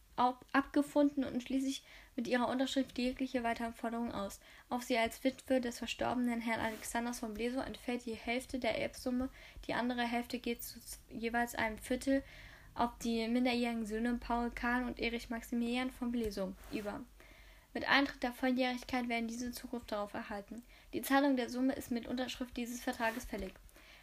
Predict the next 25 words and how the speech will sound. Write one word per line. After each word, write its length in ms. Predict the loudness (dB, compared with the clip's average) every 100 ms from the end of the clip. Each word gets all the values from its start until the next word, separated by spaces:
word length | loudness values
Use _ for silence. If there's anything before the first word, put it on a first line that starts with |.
| -6
„Dazu 280 | -4 2 4
habe 160 | 4
ich 80 | 4
eine 160 | 0 0
Frage“, 340 | -2 0 0
meldete 440 | -2 -4 -6 -10 -8
sich 180 | -4
Margaret 300 | -4 -2 -4
zu 160 | -6 -4
Wort. 240 | -2 -2 -8 -20 -20 -6
Ohne 220 | 2 4
die 160 | 4 4
Aufforderung 440 | 4 2 0 0
von 140 | -2 -4
Doktor 280 | -4 -6
Hoffmann 260 | -6 -2 -2
abzuwarten, 520 | -2 -2 0 0 -2
fuhr 180 | -4 -4
sie 100 | -4
fort. 340 | -6 -6 -6 -10 -20 -20 -20 -20 -10
„Wie 240 | 2 4 6
werden 320 | 6 6 2
die 140 | 4
Ausgaben 480 | 4 2 2 2 2
abgegoldet, 720 | -2 -4 -6 0 0 0 -4